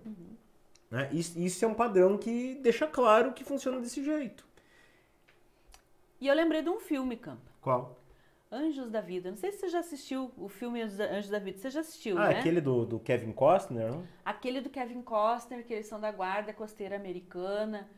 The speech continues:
Speaker 1: Tem uma frase naquele filme, tudo bem, eles passaram por muita,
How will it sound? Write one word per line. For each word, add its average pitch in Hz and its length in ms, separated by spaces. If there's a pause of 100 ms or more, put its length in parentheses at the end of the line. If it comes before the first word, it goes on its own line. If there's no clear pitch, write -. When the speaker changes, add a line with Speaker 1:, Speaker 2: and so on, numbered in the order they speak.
(500)
Speaker 1:
Tem 330 180
uma 403 180
frase 254 540
naquele 190 300
filme, 220 640
tudo 269 180
bem, 277 300
eles 185 160
passaram 233 400
por 247 160
muita, 254 640